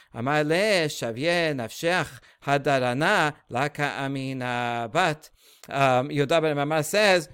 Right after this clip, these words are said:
"No, I also am not telling you that you should be, uh, a person who's a flip-flopper and now change your mind now that you negotiated and agreed to it, uh, even though that technically they weren't married yet, so he could change his mind, but this is not proper.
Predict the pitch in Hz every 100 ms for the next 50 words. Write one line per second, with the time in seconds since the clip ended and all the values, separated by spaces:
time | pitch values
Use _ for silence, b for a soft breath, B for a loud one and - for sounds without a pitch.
0 | - 156 156 143 131 165 220 220 175 151
1 | 143 165 160 170 185 175 151 147 135 131
2 | 160 151 151 139 208 180 160 151 B B
3 | 143 139 135 147 175 196 190 165 151 123
4 | 127 247 254 180 151 127 131 131 131 147
5 | 151 - 190 185 147 156 240 214 170 175
6 | - b 151 185 226 190 156 151 160 151
7 | 139 139 170 214 196 170 147 131 131 135
8 | 135 233 233 - 139 127 135 135 b b
9 | - 131 131 127 135 135 135 139 139 -
10 | 170 151 131 139 147 - 175 - 120 123
11 | 123 127 113 147 165 147 127 117 - 117
12 | 110 b b b 120 - 214 190 156 135
13 | 127 127 120 120 196 160 - 151 143 135
14 | 117 - 147 117 107 98